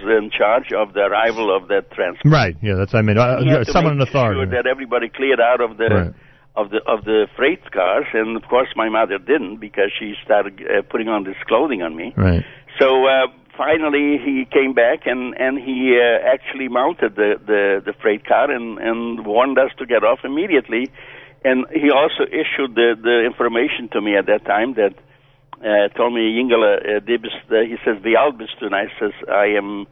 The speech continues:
Speaker 1: I'm vierzehn." And he says, "Du bist nicht vierzehn, du bist achtzehn."
Speaker 2: Right. In other words, he asks you how old you are. You say fourteen, and he says to you, "You're eighteen."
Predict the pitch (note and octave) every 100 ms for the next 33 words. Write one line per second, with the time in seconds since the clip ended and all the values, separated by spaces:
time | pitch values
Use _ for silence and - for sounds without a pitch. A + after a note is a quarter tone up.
0 | - - - _ _ G2 G#2+ - B2 D3
1 | - - G2 G2 G#2+ - G#2 F2+ G#2+ A2
2 | - A2 - - G#2 G#2 - D#2 F2+ -
3 | - - F#2 - - - E2+ - C#3 D3+
4 | C#3+ E3 F3 E3 D3 E3 F3 D#3 F3 D3+
5 | D3+ E3+ F3 D3+ C#3+ C3 C3+ C3 - C3+
6 | - C#3+ C3 - F3 D3+ C3 A#2 - C3+
7 | - C3+ C3+ C3 B2+ - D#3 D3 - F2
8 | D2